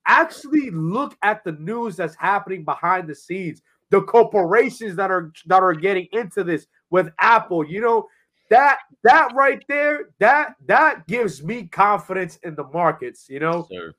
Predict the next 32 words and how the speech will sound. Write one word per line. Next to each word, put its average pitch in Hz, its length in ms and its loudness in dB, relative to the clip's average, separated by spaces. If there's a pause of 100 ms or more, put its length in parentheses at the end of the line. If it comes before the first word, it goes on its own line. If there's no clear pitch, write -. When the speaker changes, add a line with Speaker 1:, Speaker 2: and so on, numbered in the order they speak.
(120)
Speaker 1:
You 156 100 -6
Speaker 2:
Yes, 196 80 0
Speaker 1:
know 196 100 2
Speaker 2:
sir. 170 60 -6
Speaker 1:
that 175 180 0
you 202 120 -8
got 208 300 -2
these - 320 -14
giant 226 540 0
corporations 185 880 -2
that 156 140 0
are 160 100 0
going 175 300 -6
to - 120 -20
do 190 200 -12
some 151 240 -16 (180)
epic 208 440 0
shit - 440 -2 (400)
in 202 180 -4
the 190 120 -2
space 170 640 -6 (720)
while 175 380 6
people, 208 600 -2
while 165 260 0
people 196 420 -4
are 170 260 4 (280)
petrified 170 720 2
and 151 140 -2
looking 180 300 -4
at 175 180 -4
the 160 160 -4 (120)
freaking, 165 400 -4